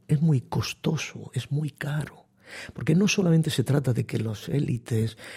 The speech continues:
no estén en condiciones de canalizar intereses y sentimientos verdaderamente populares. Es que luego esta dimensión política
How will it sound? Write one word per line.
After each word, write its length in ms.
no 380
estén 240
en 80
condiciones 280
de 60
canalizar 840
intereses 640
y 40
sentimientos 460
verdaderamente 360
populares. 580
Es 100
que 100
luego 380
esta 240
dimensión 420
política 800